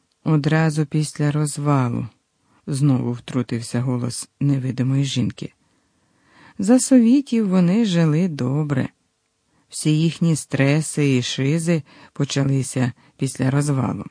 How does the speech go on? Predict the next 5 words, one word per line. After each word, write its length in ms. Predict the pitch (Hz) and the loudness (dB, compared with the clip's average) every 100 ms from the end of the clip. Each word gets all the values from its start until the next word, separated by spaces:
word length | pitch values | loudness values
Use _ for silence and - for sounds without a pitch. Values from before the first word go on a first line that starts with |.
| _ _ _ _ _ _ _ _ | _ _ _ _ _ _ _ _
Антиквар 680 | - 135 131 123 123 123 127 | -2 -2 -2 -4 -2 -2 -2
дав 320 | 127 120 120 | -4 -4 -2
нам 160 | 120 117 - | -4 -4 -6
адресу 520 | 120 127 127 - 127 | -8 -6 -6 -6 -6
Матюшенків 840 | 113 113 131 - 196 214 - 190 | -6 -8 -10 -4 -2 -2 -2 -4